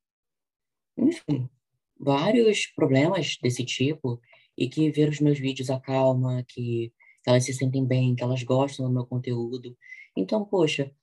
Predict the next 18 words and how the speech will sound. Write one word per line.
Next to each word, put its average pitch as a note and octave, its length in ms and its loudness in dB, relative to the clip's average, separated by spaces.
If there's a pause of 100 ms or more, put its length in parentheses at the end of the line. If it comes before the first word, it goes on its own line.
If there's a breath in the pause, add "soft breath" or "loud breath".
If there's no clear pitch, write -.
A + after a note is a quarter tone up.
(120)
como F4 320 6
não C#4+ 200 8
valorizar E3 840 2 (280 soft breath)
esse D3 220 0
tipo D3+ 280 0
de C#3 120 4
mensagem C3+ 960 0 (260 soft breath)
só G3 200 -4
porque G3 580 0
uma F3 180 -2
pessoa E3 500 -4
disse, C3+ 400 -4
"Nossa, B2+ 380 -2
se C3 140 -8
vestiu C3+ 380 -2
no D3+ 80 4
escuro", C3 560 -4 (220)
ou B2 200 0